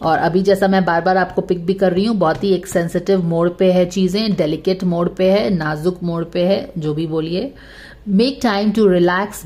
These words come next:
be still। Exactly, non-action करना है, still रहना है,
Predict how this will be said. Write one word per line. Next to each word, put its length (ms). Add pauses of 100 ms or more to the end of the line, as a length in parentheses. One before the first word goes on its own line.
(120)
be 180
still। 420 (300)
Exactly, 680
non-action 680
करना 260
है, 100
still 360
रहना 300
है, 180